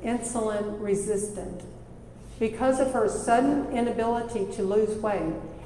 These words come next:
she also sensed that her thyroid was also out of balance. Using her experience in the health and wellness field, along with her research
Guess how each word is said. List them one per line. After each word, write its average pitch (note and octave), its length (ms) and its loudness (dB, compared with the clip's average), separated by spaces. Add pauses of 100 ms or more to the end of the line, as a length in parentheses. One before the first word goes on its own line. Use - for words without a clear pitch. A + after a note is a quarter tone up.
(140)
she A3 300 -2
also A3 580 4
sensed - 800 -2 (340)
that G#3 260 2
her G#3 180 0
thyroid G3 760 2
was F#3+ 240 2
also G#3+ 500 2
out F#3 180 0
of F#3+ 100 -2
balance. G#3 680 -2 (360)
Using A#3+ 420 2
her A3+ 180 0
experience G#3 800 0
in G3 100 2
the F#3+ 80 4
health G3+ 340 0
and F#3+ 120 0
wellness G#3 520 0
field, F3+ 280 0
along G#3 460 4
with A3 100 0
her G#3 120 0
research G#3+ 640 0